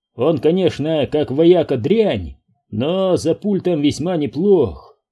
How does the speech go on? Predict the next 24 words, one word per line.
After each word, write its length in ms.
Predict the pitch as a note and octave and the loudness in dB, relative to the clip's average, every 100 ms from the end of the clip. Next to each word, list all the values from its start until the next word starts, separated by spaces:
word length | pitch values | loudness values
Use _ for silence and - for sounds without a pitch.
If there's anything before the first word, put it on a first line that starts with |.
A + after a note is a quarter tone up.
| _ _ _ _ _ _ _ | _ _ _ _ _ _ _
Уилкс 640 | - A#2+ C3+ C#3+ B2+ - G#2+ | -6 -2 0 0 -2 -6 -4
вытащил 480 | D3 C3+ A#2 B2+ A#2+ | -2 -2 -2 -4 -4
из-под 300 | - B2 G#2+ | -6 -6 -4
ремня 340 | B2+ D#3+ E3+ | -4 -2 -4
сложенный 640 | - A#2 D#3 A2+ B2+ A#2+ | -4 -4 -4 -4 -2 -4
план 500 | - C3+ F3+ D3 - _ _ | -4 -4 -4 -6 -10 _ _
и 140 | B2 D#3 | -12 -8
сверился 600 | C3 D3 C3+ A#2+ - A#2 | -2 0 2 -2 -4 -8
с 100 | A#2+ | -4
ним. 340 | A#2 G2+ C#2 _ _ _ _ _ _ _ | -4 -6 -10 _ _ _ _ _ _ _
Вот 420 | - G#2 F#3 G3+ | -6 0 0 0
мы 160 | E3 G#3 | 0 0
и 40 | |
пришли. 800 | F#3 E3+ - C3 D3 D3 B2 C#2 _ _ _ _ _ | 2 0 0 -2 0 0 -2 -6 _ _ _ _ _
Тут 240 | G3+ A3 G3 | 0 2 2
нас 220 | F#3 A2+ | 0 0
ждут 380 | A2+ G#3 F#3 - | -2 2 2 2
пятеро 360 | G3 F#3 E3+ | 2 2 -2
придурков 680 | - D#3 F3+ A3 D3 C3+ B2 | 0 0 2 2 2 2 -2
прямо 340 | D#3+ F3 D#3 | -2 0 -2
в 100 | C#3+ | -4
предбаннике 720 | - E3 C3 F#3 E3+ D#3+ D#3 D3 | 0 0 2 0 0 -2 -2 0
королевского 720 | D3+ E3 E3+ - - D3 D3+ | 2 2 2 0 -4 -2 -2
отсека. 680 | - F3+ F3 A#2+ F#2 C2+ | -4 -2 -2 -2 -8 -14